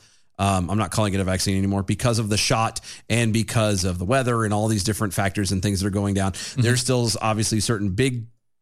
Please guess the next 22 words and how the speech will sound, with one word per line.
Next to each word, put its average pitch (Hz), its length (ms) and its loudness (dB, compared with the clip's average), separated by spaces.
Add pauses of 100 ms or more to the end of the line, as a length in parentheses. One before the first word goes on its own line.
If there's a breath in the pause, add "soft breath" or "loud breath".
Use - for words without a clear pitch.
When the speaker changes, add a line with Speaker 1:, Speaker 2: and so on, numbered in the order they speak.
(520)
Speaker 1:
cities 147 540 0
that 131 240 0
are 123 180 0 (160)
having 131 320 0
issues, 135 520 0
and 104 120 2
they're 107 120 2
the 107 80 0
ones 107 280 0
that 110 180 -2
make 104 220 -2
you 117 80 0
wear 110 120 2
the 98 100 -2
mask 120 380 0
constantly. 170 560 -2 (420 soft breath)
Um, 110 480 0 (260)
shocker, 113 420 -2
kinda 107 260 -2
like, 107 240 0
you 113 80 0
know, 98 260 0